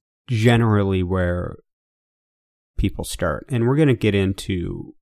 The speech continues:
kind of what affects those two things. But generally, that's what you're looking at when you are kind of doing diagnostic work for, to see how fertile or infertile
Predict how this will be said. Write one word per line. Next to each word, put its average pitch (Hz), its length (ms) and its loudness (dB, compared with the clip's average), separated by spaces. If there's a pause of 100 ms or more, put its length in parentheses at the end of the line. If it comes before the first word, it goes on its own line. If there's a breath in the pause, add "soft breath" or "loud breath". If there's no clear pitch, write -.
(300)
kind 98 160 -8
of 92 80 -8
what 92 400 -6
affects - 480 -10
those - 240 -8
two - 200 -8
things. - 520 -10 (180)
But 107 440 0 (200)
generally, 113 540 4
that's 104 400 0
what 110 100 -2
you're 107 160 0
looking 98 420 -2
at 87 160 -4
when 92 220 -2
you 95 400 -4
are 90 520 -6 (100)
kind 101 180 -4
of 90 140 -4
doing 92 260 0
diagnostic 90 880 -6
work 92 420 -8
for, 90 680 -6 (240)
to 120 80 0
see 107 200 -2
how 87 140 -6
fertile 92 580 -6 (120)
or 98 180 -2
infertile 95 600 -6